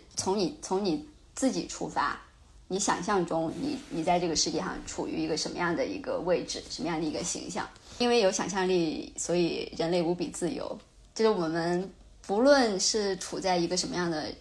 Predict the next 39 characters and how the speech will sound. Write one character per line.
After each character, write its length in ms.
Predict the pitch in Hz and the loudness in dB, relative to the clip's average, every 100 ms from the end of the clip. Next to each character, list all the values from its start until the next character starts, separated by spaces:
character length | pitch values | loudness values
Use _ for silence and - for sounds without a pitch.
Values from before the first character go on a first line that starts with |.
| - - - - | -20 -20 -20 -8
情 260 | - - 165 | -4 -2 0
境 160 | 214 | 0
下 160 | 196 190 | 2 2
面， 140 | 180 | 2
我 80 | 147 | 0
们 160 | 151 170 | -4 0
不 140 | 247 | 2
能 280 | 202 156 156 | 2 0 -2
剥 200 | 202 214 | -2 -2
夺 280 | - - - - - - - - - - - - - - - - - - - | 0 -4 -6 -16 -20 -20 -20 -20 -20 -20 -20 -20 -20 -20 -20 -20 -20 -20 -6
别 180 | 175 | 0
人 200 | 185 170 | 2 2
或 180 | 160 175 | 0 -2
自 180 | 160 208 | -2 -4
己 140 | 180 | -6
的 60 | - | -8
这 180 | - 160 | -6 -4
种 100 | 156 | -4
想 160 | - | -4
象 220 | - 160 156 | -8 -10 -10
力。 180 | - - - - - - - | -12 -18 -20 -20 -20 -20 2
当 140 | 247 | 4
我 40 | 226 | 4
看 160 | 262 | 2
到 80 | 226 | 0
这 140 | 233 | 0
句 80 | 202 | 0
话 220 | 185 226 | -2 -2
的 40 | 208 | 0
时 60 | |
候， 60 | 190 | 2
我 40 | |
也 60 | 160 | 4
在 100 | 180 | 2
反 240 | 185 - | 0 -6
思， 280 | 175 - 180 | -6 -4 -2
就 160 | 175 190 | -2 -4
是 80 | 180 | -4
说， 360 | 180 175 175 | -2 -2 -2